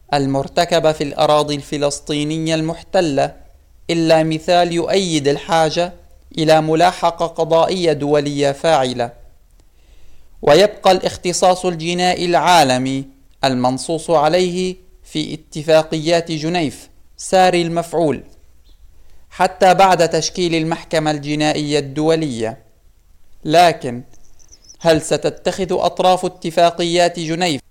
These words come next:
جميعها الإجراءات الكفيلة بتطبيق مبدأ المحاكمة أو التسليم، أم تنتظر البشرية خمسين سنة أخرى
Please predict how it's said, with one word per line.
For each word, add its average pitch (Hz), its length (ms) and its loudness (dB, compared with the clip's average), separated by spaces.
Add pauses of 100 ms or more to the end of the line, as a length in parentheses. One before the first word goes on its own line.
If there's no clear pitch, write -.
(140)
جميعها 170 1120 2 (340)
الإجراءات 151 920 2
الكفيلة 170 640 -2
بتطبيق 151 680 -6
مبدأ 156 480 -4
المحاكمة 180 960 -4 (600)
أو 190 140 8
التسليم، 151 960 -2 (600)
أم 151 160 2
تنتظر 170 680 0
البشرية 165 840 2 (360)
خمسين 151 640 -2
سنة 156 360 0
أخرى 156 920 -2